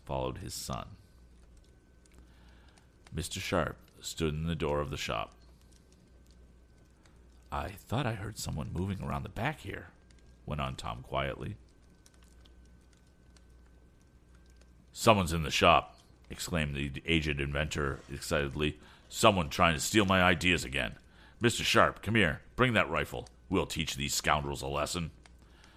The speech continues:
Tom quickly darted back to the extreme rear of the building. There was a scuffle, and the next minute Tom cried out,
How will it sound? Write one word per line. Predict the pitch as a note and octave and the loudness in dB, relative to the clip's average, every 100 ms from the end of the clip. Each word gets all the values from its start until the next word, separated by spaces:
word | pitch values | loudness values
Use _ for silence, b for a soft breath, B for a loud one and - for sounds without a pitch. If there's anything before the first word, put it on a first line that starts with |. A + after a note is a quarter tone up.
| b b b - - | b b b -20 0
Tom | F2+ G#2 A2 | 6 6 6
quickly | - G2+ B2+ | -2 0 0
darted | F#2+ F2+ F#2+ F2 - | 4 6 6 2 2
back | F#2 F2+ - | 6 6 4
to | F#2 | -4
the | C#2+ | -4
extreme | - - F#2+ F2+ | -4 -2 0 0
rear | E2+ F2+ | 2 2
of | E2 | 2
the | |
building. | D2+ E2 C2+ - - - b b - | 2 0 0 -8 -16 -20 b b -6
There | E2+ | -2
was | D#2 | -2
a | - | -2
scuffle, | - - F#2 - B2+ B2+ b b b - | -2 2 4 4 2 0 b b b -6
and | C2+ | -4
the | C2+ | -4
next | B1+ D2+ - - | 0 0 0 -2
minute | F#2 D2+ C2+ - | -2 -2 -4 -4
Tom | D#2+ D#2 E2 | 0 0 0
cried | - E2 D#2 | 4 4 6
out, | D2+ D2+ - | 6 4 0